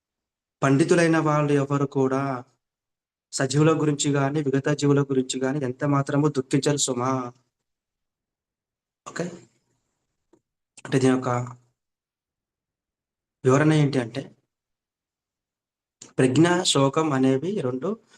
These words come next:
పరస్పర విరుద్ధ స్వభావాలు. రెండు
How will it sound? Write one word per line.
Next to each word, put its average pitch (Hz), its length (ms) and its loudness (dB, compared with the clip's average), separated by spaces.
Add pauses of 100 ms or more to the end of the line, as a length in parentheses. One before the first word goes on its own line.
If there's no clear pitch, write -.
(220)
పరస్పర 139 480 2
విరుద్ధ 135 500 -4 (2250)
స్వభావాలు. 123 800 0 (4000)
రెండు 151 580 4